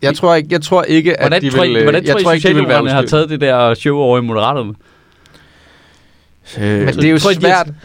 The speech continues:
Speaker 2: har
Speaker 1: det er jo
Speaker 2: taget det
Speaker 1: lidt
Speaker 2: fint?
Speaker 1: svært taget i betragtning, hvordan Mette Frederiksen med,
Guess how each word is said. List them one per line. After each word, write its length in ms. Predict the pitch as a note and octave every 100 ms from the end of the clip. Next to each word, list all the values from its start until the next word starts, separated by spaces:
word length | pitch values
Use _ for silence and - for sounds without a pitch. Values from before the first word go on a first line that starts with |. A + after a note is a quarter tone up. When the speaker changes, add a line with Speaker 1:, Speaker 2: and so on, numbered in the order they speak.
| -
Speaker 2:
har 140 | -
Speaker 1:
det 80 | E3
er 40 |
jo 60 | E3
Speaker 2:
taget 20 |
det 20 |
Speaker 1:
lidt 120 | F3+
Speaker 2:
fint? 60 | F#3+
Speaker 1:
svært 480 | F3+ F3+ E3 F#3 F3 -
taget 200 | - D3+
i 20 | B2
betragtning, 680 | A#2+ - D3+ D3+ D#3+ D3+ D3
hvordan 380 | B2+ B2 C3+ D3
Mette 240 | D3 B2
Frederiksen 540 | A#2+ C#3+ C#3+ D3 C#3+ B2
med, 320 | A#2+ A#2+ A2+